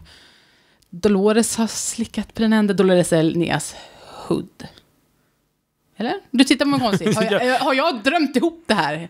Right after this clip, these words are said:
Speaker 2: Vem är Dolores? Vad fan är Mexiko? <laughs>
Speaker 1: Eh,
Speaker 2: Eh,
Speaker 1: ja.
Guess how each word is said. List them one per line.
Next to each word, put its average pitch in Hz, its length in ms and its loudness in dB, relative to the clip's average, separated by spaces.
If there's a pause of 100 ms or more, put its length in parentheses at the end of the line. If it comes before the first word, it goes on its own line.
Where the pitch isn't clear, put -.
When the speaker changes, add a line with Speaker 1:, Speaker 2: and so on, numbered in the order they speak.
(140)
Speaker 2:
Vem 156 180 0
är 156 40 -2
Dolores? 147 640 -6 (200)
Vad 143 120 2
fan 180 180 2
är 139 40 0
Mexiko? - 500 -4
<laughs> - 40 -20 (1000)
Speaker 1:
Eh, 156 160 0
Speaker 2:
Eh, 156 160 0
Speaker 1:
ja. 180 340 -2